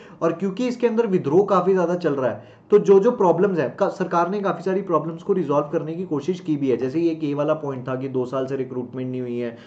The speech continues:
तो इसको सरकार ने कह दिया कि चलो दो हज़ार बाईस के अंदर तेईस साल तक का इन-, अ, limit रख दिया, ठीक है। जो point था कि भाई after, अ, four years क्या है, तो उसके अंदर graduation के लिए three year program का कुछ लेकर के आ रहे हैं,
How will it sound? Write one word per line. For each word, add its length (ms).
तो 60
इसको 220
सरकार 360
ने 100
कह 140
दिया 160
कि 100
चलो 200
दो 160
हज़ार 220
बाईस 280
के 100
अंदर 220
तेईस 320
साल 140
तक 200
का 120
इन-, 220
अ, 300
limit 320
रख 80
दिया, 380
ठीक 140
है। 340
जो 180
point 380
था 80
कि 160
भाई 300
after, 500
अ, 300
four 200
years 140
क्या 160
है, 60
तो 80
उसके 180
अंदर 180
graduation 760
के 120
लिए 340
three 100
year 220
program 540
का 120
कुछ 240
लेकर 280
के 120
आ 100
रहे 120
हैं, 180